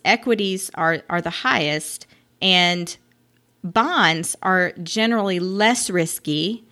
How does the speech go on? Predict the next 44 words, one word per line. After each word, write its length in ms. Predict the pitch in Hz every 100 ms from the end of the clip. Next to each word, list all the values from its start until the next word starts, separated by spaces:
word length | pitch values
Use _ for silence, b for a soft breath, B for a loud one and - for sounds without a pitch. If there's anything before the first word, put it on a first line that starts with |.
| b b b
as 160 | 170 175
an 80 |
asset 460 | 170 156 170 151 -
class. 340 | 170 143 160
And 140 | - 185
then 180 | 175 165 B B
there's, 420 | 170 185 175 170 -
um, 320 | 160 156 156 -
at, 220 | 165 - -
at 160 | 185
the 80 | 202
very 340 | 180 233 277
bottom 540 | 185 147 147 151 151 170
in 160 | - 175
terms 260 | 170 160
of 140 | 160 156
risk, 240 | 151 -
we've 140 | 160
got 180 | 160 147
what 120 | 151
we 100 | 151
call 340 | 160 160 139 147
cash 340 | - 143 -
equivalents, 800 | 165 185 170 180 202 208 - -
and 220 | 175 180
that 100 | 185
would 140 | 185 175
be 160 | 180
like 200 | 160 151
a 80 | 147
fancy 520 | - 175 170 170 190
bank 260 | 165 147 143
account. 420 | 143 139 104 -
And, 240 | 156 165 - B B B
uh, 220 | - - -
usually 760 | 254 247 320 440 - 233 170 156
most 380 | 170 240 -
four 140 | 254 233
oh 80 | 220
one 180 | 214 202
Ks 340 | 202 175 170
and 120 | 165
retirement 520 | 151 180 160 156 143
ac-, 180 | - -